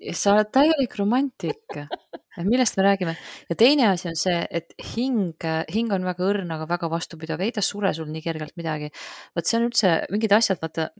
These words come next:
mida mina olen nüüd, äh, käies oma mingis, äh, madalseisu põhjas ära, jõudsin, panin jalad põhja, vaatasin, jumala hea liivapõhi, siit ma saan hästi lükata, <laughs> lükkasin. <laughs> Tulin mulinal pinnale tagasi,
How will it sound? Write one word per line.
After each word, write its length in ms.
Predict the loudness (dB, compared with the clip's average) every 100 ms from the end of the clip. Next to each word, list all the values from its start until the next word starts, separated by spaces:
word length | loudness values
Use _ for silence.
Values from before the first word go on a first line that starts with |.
| _
mida 260 | -6 -2 0
mina 200 | 0 0
olen 180 | -2 -2
nüüd, 280 | -6 -8 -4
äh, 240 | -4 -4 -4
käies 380 | -2 -2 -2 -4
oma 220 | -4 -4
mingis, 380 | -6 -8 -4 -4 -4
äh, 360 | -4 -4 -6 -4
madalseisu 600 | -4 -2 -4 -8 -10 -8
põhjas 400 | -8 -4 -6 -6
ära, 200 | -6 -6 -8 -14 -18 -12
jõudsin, 500 | -4 -2 -2 -8 -8
panin 260 | -4 -2 -2
jalad 220 | -4 -4
põhja, 240 | -4 -4 -6
vaatasin, 240 | -6 -4
jumala 220 | 0 2
hea 80 | 0
liivapõhi, 460 | 2 2 2 0 -2
siit 180 | -4
ma 100 | -2
saan 120 | 0 -2
hästi 200 | -2 -4
lükata, 400 | -2 -4 0 2
<laughs> 40 |
lükkasin. 460 | 2 0 -4 -2 -2
<laughs> 80 | -2 -2 -6 -4 -4 -2 -2 -4 -6 -10 -14
Tulin 340 | -8 -2 2 4
mulinal 320 | 4 4 2
pinnale 320 | 2 4 4
tagasi, 440 | 4 2 0 -2